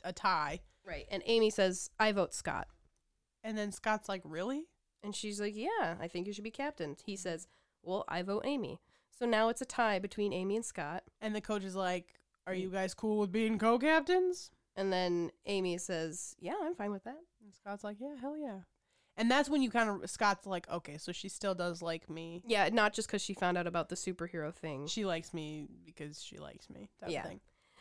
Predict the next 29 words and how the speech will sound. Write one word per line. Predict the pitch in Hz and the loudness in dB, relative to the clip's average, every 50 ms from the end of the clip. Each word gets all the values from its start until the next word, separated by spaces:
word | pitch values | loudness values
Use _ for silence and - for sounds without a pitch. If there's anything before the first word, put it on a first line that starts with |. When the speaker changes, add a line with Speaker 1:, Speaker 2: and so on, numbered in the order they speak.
| - - - | -20 -18 -10
Speaker 2:
So | - - 277 262 262 262 | -2 2 4 6 8 8
Speaker 1:
Which | 262 262 262 | 8 6 6
is | - - | 2 0
cute. | - 640 571 - - _ _ _ _ _ | 2 4 4 2 2 _ _ _ _ _
Speaker 2:
Yeah, | - 415 440 - | -2 0 0 2
and | 170 220 247 | 2 4 4
then | 240 247 | 6 6
it | 247 - - | 4 2 4
ends | 220 226 240 240 247 240 233 233 | 4 4 4 4 4 0 -2 0
with | 233 233 220 - - | 0 0 0 0 -4
Randy | 208 202 208 214 220 220 226 214 220 220 226 220 220 214 | -4 0 2 4 4 4 2 2 0 -2 -2 -2 -2 -4
talking | - - 220 202 208 - 214 208 208 | -2 0 0 0 0 0 -2 -2 0
to | 196 190 190 190 196 - - | 0 0 0 0 -2 -2 -4
Scott, | - - - - - 190 185 190 190 185 185 - - _ _ _ _ _ _ _ _ _ _ _ _ | -6 -8 -6 0 2 4 4 6 6 4 2 0 -6 _ _ _ _ _ _ _ _ _ _ _ _
s-, | - - - - - _ - | -12 -10 -10 -10 -12 _ -6
and | - 196 196 185 196 | 0 2 4 4 4
he's, | 208 190 185 185 | 2 0 2 0
like, | 185 175 | 0 0
all | 175 175 175 | 2 0 0
excited, | 170 - - 190 180 180 180 175 175 | 0 -2 -2 0 2 2 0 0 0
like, | 170 165 170 - - - | 0 0 0 -2 -2 2
"Oh, | 233 285 339 370 359 330 277 175 131 110 92 - | 4 4 6 6 6 6 4 2 -2 -4 -6 -4
I | 180 240 | -2 -2
wanna | 269 294 285 277 | 0 2 4 4
meet | 269 254 233 - | 4 2 2 2
more | 214 220 214 208 | 0 0 0 0
superheroes." | - - 294 - 233 202 202 185 175 143 127 139 160 165 - - | 0 -2 -2 -2 -2 -2 0 0 0 0 -2 -4 -4 -4 -4 -2
<laughs> | - - - - 349 - - | -2 0 2 2 2 2 4
Speaker 1:
Mm-hmm. | 240 220 269 269 294 330 | 6 6 6 6 6 2